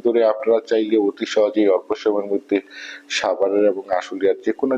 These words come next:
জায়গায় যে কোনো প্রান্তে যাতায়াত করতে পারবেন। এই সরকারি পঁচিশ ফিটের মেইন রোড থেকে এদিক দিয়ে সরকারি ষোলো ফিটের একটি রাস্তা মহল্লার দিকে চলে গেছে, এই যে দেখতে পাচ্ছেন। যদিও আমার এই জমির ভিডিওটি একটু লেন্দি হবে, তারপর আমি আপনাদেরকে পুরো রাস্তাটা দেখাতে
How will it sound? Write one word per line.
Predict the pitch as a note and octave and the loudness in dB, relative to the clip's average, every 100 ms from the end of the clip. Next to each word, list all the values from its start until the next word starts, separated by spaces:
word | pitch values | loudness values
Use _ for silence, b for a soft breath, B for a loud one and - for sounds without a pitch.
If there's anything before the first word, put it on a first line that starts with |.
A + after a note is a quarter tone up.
| B2 | 0
জায়গায় | A2+ A2+ A2 G#2 | 0 0 -2 -2
যে | G2+ | -6
কোনো | G2 G2+ | -4 -2
প্রান্তে | G2+ F#2+ F#2+ F#2 | -2 -2 -2 0
যাতায়াত | F2 E2+ D#2+ - | 0 0 -2 -2
করতে | E2+ E2 | -2 0
পারবেন। | E2 A2 C3+ _ - | 0 0 -4 _ -4
এই | A#2 B2 | -4 -4
সরকারি | - B2 - B2+ B2 - | -4 -4 -2 -2 -2 -2
পঁচিশ | B2+ C3 - | -2 -2 -8
ফিটের | - A#2 G2+ | -4 -4 0
মেইন | G2+ G2 | -2 0
রোড | F#2+ F#2+ | -4 -4
থেকে | G2 C3 C3 G#2+ | -2 2 4 2
এদিক | A2 B2 A#2+ B2 | 2 0 -2 0
দিয়ে | B2+ B2 B2 | 2 2 2
সরকারি | A2 A2 A2+ A2 | -2 0 -2 -2
ষোলো | - G#2 G2+ | -4 -2 -2
ফিটের | G2 - F#2+ | -6 -2 -2
একটি | F#2+ F2 F2 | -2 -2 -2
রাস্তা | E2+ - D#3 - B B B B B B - G#2 | -2 -2 -4 -4 B B B B B B -4 -2
মহল্লার | G2+ G2 F#2+ - | -2 0 0 -2
দিকে | F2 F2+ | -6 -4
চলে | E2+ D#2+ | -2 0
গেছে, | F2 - | 0 0
এই | F2 | -4
যে | - | -2
দেখতে | E2 - G2 | -4 -2 0
পাচ্ছেন। | F#2+ - C3+ B2 | 0 -2 -6 -2
যদিও | G#2 A2 G#2 | 2 2 2
আমার | G#2+ G#2+ | 2 0
এই | G#2+ | 0
জমির | G#2 G#2 G2+ | -2 -4 -4
ভিডিওটি | G#2 G2+ G2+ - G2+ | -4 0 0 2 -2
একটু | - G2+ | 0 -2
লেন্দি | F#2+ F#2+ F#2+ G#2 | 0 0 -2 0
হবে, | A2 D3+ - | 0 0 -2
তারপর | G2+ G2 G2 F#2 | -4 -2 0 0
আমি | F2+ F2+ F2+ | 0 -2 -2
আপনাদেরকে | - E2+ E2 F#2 | -2 -4 -8 -8
পুরো | F2 F2 E2+ | -2 2 2
রাস্তাটা | F2 - A#2+ C3 C3 | 2 0 -2 -2 -2
দেখাতে | C3 C3+ - | -2 -2 -6